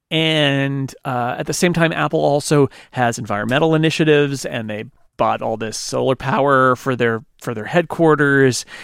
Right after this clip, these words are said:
and they ta-, they worked with, uh, Greenpeace on, you know, improving their recyclability of their products. And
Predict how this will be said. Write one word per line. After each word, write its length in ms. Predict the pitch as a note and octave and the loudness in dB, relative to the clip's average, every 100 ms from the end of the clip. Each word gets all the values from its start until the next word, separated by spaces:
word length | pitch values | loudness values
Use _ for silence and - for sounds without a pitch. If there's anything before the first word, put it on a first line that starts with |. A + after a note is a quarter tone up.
| - | -10
and 360 | - B2+ A#2+ A#2+ | -6 -2 -2 -4
they 180 | A2+ A2+ | -4 -4
ta-, 260 | C3 B2 D#3 | -4 -6 -4
they 140 | A#2+ | -4
worked 300 | A#2+ A#2 - | -4 -6 -6
with, 360 | A2+ A2 - _ - _ - | -8 -8 -14 _ -20 _ -18
uh, 80 | A#2+ | -14
Greenpeace 960 | - F3 F3 E3 F3+ F3 E3 - - D#3+ | -2 2 2 2 0 2 2 0 -6 -2
on, 560 | B2+ A#2 A2+ A2+ A2+ | -2 0 -2 -4 -6
you 160 | A#2+ A#2+ | -8 -8
know, 320 | G#2+ G#2 A2 - - _ _ - - _ | -8 -10 -12 -16 -20 _ _ -20 -20 _
improving 600 | E3 D3+ E3+ D#3+ D3 C#3 | -8 -4 2 2 2 0
their 160 | C3 C3 | 0 0
recyclability 760 | C3 - C#3+ C#3 C3 C#3 C3 | -2 0 0 0 2 2 2
of 60 | A#2+ | 0
their 120 | A#2 | -2
products. 840 | - - D#3+ D#3 D#3 D3 - - D3+ | -6 0 2 4 4 2 0 -6 -4
And 220 | B2 | -2